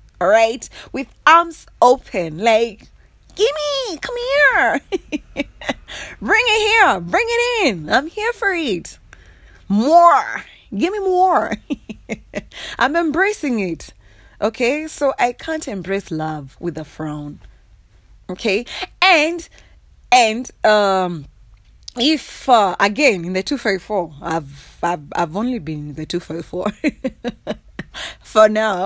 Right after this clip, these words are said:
always put that disclaimer, "For now. We'll talk later." So, um, when, when the male species tries to approach a female species in the two five four, and all you're serving is a frown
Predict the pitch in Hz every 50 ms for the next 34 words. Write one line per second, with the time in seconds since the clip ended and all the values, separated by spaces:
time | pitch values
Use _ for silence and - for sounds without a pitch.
0 | 254 339 359 330 233 - 220 214 180 170 160 160 151 151 - - 180 170 160 156
1 | 151 160 - 175 170 165 175 180 180 165 156 147 143 143 _ - - - - -
2 | - 170 175 180 - 214 214 214 180 160 170 170 - - 160 151 147 - - -
3 | - - - - - - - 247 247 202 - - - - 220 226 220 214 202 196
4 | 180 165 156 139 - - - - _ _ - - _ - 190 185 214 240 240 233
5 | 226 208 185 165 - _ _ _ _ - - - 196 233 233 226 214 208 180 202
6 | 196 185 160 143 139 160 190 233 269 285 262 - - - 165 170 - - - 110
7 | - - - - - - - _ _ - _ _ _ _ _ _ - _ _ -
8 | - - 262 277 311 - - - - - 165 170 151 - - - 185 185 180 -
9 | - - 165 - - - 180 170 160 160 - - - 170 147 - - 143 139 151
10 | 147 147 - - 156 151 - 123 107 131 - - 143 143 135 - - - - -
11 | - - - 202 202 226 269 294 240 196 185 - 202 196 208 202 180 151 151 151
12 | - - - 185 180 165 156 151 156 143